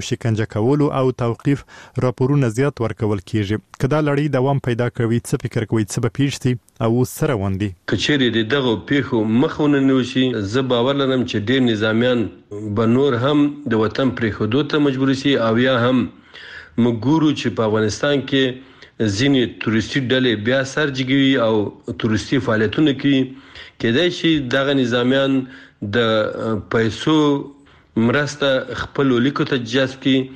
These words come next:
Speaker 2: او دا به بیا د افغانستان اسلامي امارت یو سرخوږی وي. ښه به دا وي چې، اه، د دوی ځورونکو ته او یا هم هغه خلک چې د عفو فرمان نه تطبیق کوي او پخواني نظامیان شکنجه کوي، هغه باید که په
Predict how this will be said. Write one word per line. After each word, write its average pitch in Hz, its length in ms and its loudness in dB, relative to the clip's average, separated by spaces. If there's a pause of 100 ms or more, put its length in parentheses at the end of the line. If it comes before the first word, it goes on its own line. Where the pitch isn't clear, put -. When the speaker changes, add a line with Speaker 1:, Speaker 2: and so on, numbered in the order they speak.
(260)
Speaker 2:
او 110 120 2
دا 127 200 0
به 127 100 0
بیا 127 220 2 (540)
د 123 240 0
افغانستان 113 760 0 (380)
اسلامي 131 340 0
امارت 123 360 0
یو 117 100 2
سرخوږی 113 640 -2
وي. 139 140 2 (640)
ښه 113 340 0
به 139 80 2
دا 135 220 0
وي 135 160 2
چې، 127 240 0
اه، - 800 -4 (240)
د - 20 2 (440)
دوی 139 220 2 (640)
ځورونکو 123 560 0
ته 131 160 -2 (100)
او 113 80 0
یا 123 240 2
هم 135 100 2 (500)
هغه 131 200 2
خلک 131 300 0
چې 123 120 -2 (120)
د 117 120 2
عفو 117 160 -4
فرمان 117 400 2
نه 131 80 2
تطبیق 123 340 -2
کوي 127 100 2
او 117 120 2 (140)
پخواني 120 300 2
نظامیان 120 480 0
شکنجه 127 380 0
کوي، 127 260 2 (580)
هغه 113 300 2
باید 127 240 0
که 120 100 -2
په 113 140 -2